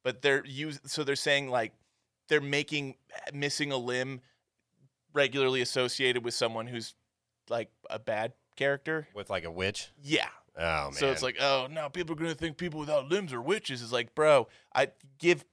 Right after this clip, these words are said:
Speaker 1: give people a little more credit.
Speaker 2: <laughs> Yeah, I, I mean, I don't like to give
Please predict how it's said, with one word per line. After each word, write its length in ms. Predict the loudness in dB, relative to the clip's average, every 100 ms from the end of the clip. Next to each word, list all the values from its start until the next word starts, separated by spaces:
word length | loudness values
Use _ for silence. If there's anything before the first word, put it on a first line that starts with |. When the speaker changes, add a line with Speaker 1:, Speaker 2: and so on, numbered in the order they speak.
| -2
Speaker 1:
give 260 | 2 2
people 300 | 0 -6 -2
a 40 | 0
little 180 | 0 0
more 180 | 0
credit. 360 | 6 6 6 2 _ _ _
Speaker 2:
<laughs> 200 | -12 -2
Yeah, 400 | 0 0 -2 -4 -4
I, 80 |
I 40 | -2
mean, 160 | 0
I 160 | 4 4
don't 120 | 6 4
like 160 | 0
to 80 | -2
give 240 | -4 -4